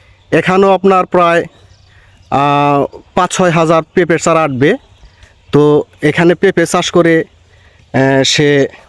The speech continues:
পেঁপেগুলো বিক্রি করবে, পেঁপের পরিচর্যা করবে। প-, পেঁপের পরিচর্যায় আপনার এই আনারসগুলো হয়ে যাবে। পেঁপে শেষ, পরবর্তীতে আপনার এই যে এই টাইমে, যে এখন বর্তমান টাইমে আপনার র-, আহ, সামনে রমজান মাসে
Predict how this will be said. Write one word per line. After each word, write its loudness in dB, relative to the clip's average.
পেঁপেগুলো 2
বিক্রি 0
করবে, 2
পেঁপের 0
পরিচর্যা 2
করবে। 2
প-, 2
পেঁপের 0
পরিচর্যায় 2
আপনার 0
এই 2
আনারসগুলো 2
হয়ে 2
যাবে। 0
পেঁপে 0
শেষ, -2
পরবর্তীতে 2
আপনার 0
এই 2
যে 2
এই 2
টাইমে, 2
যে 0
এখন 0
বর্তমান 0
টাইমে 2
আপনার 0
র-, 2
আহ, 0
সামনে 0
রমজান 2
মাসে 0